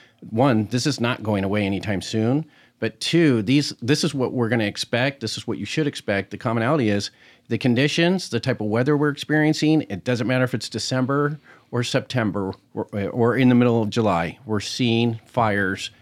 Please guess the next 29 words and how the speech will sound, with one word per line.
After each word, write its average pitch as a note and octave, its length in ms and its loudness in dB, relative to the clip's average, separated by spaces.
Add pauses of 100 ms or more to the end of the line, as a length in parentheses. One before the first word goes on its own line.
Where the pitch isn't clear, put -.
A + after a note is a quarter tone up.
(180)
that G2+ 240 -2
are G2 160 -2
explosive, B2+ 840 -2
critical C3 340 -2
rates B2 280 0
of A#2 80 -6
spread. G2 500 -2 (340)
And G#2 200 0
really, C#3 300 4
our, A#2+ 440 0
uh, F2 80 -10
firefighters, D3+ 800 0
first C3+ 240 0
responders C3+ 640 0 (320)
in A#2+ 80 2
these A#2 220 2
last B2+ 360 -2
major B2 280 0
fires, C3 480 -2
the A#2 80 -6
first G3 260 -4
twelve D#3+ 220 -2
hours C#3 340 2
haven't C3 300 -4
even C3+ 200 -2
engaged A#2 680 -2
in A2 80 0
the F#2 80 -2
firefight. A#2+ 540 -2